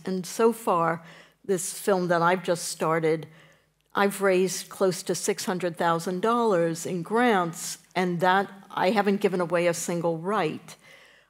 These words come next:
Um, so then I can sell it in the open market. So what most of us do is we go as far as we can with grants, and then we take equity if we can't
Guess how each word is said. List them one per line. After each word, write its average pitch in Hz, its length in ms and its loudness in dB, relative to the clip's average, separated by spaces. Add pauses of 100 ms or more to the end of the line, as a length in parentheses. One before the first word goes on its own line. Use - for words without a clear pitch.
Um, 165 680 4 (260)
so 214 500 6 (160)
then 214 720 4 (400)
I 190 160 4
can 180 400 -2
sell 190 440 2
it 180 180 2
in 165 160 -6
the 175 140 0
open 170 240 -2
market. 175 520 -4
So 233 100 2
what 233 200 4
most 294 360 0
of 202 100 -2
us 175 220 -2
do 160 300 -4 (280)
is 196 160 -6
we 196 80 0
go 214 200 4
as 202 140 4
far 233 320 0
as 240 160 0
we 196 120 0
can 202 440 -2
with 185 240 -4
grants, 160 760 -4 (720)
and 190 280 4
then 214 560 4
we 165 220 -2
take - 500 -6
equity 156 640 -2 (100)
if 180 300 0
we 175 160 -4
can't 165 800 -6